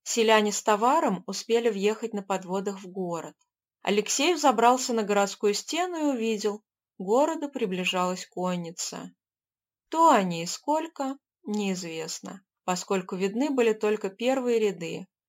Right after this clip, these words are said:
а всё остальное терялось в пыли, висевшей густым облаком. У него ёкнуло сердце. Не половцы ли? Но по мере приближения всадников он узнал знамя князя Владимира. "Ура!" — не помня себя от радости, заорал он.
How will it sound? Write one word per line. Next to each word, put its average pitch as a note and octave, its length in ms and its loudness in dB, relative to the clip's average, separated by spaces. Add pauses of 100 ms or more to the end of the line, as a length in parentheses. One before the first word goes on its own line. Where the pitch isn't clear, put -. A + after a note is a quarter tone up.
(220)
а - 140 -2
всё F#3 220 -4
остальное G3 500 -2
терялось F#3+ 480 -2
в - 100 -18
пыли, G3+ 300 -2
висевшей G3 580 -8
густым E3 460 -12
облаком. D#3 640 -12 (720)
У F#3+ 80 -8
него F#3+ 260 -2
ёкнуло F#3+ 540 -2
сердце. F3+ 640 -8 (460)
Не A#3 100 -4
половцы B3 640 -2
ли? - 280 -10 (640)
Но G#3+ 240 2
по C#4+ 160 2
мере C#4+ 260 2
приближения C#4 680 0
всадников B3+ 720 -2
он A3 140 0
узнал A3 340 -2
знамя F#3+ 360 -4
князя E3+ 400 -8
Владимира. F3 760 -8 (640)
"Ура!" — A3 560 6 (200)
не F#3+ 140 -6
помня F3+ 380 -2
себя F3 340 0
от F3+ 100 -2
радости, G#3 460 0
заорал E3+ 520 -2
он. E3 220 -6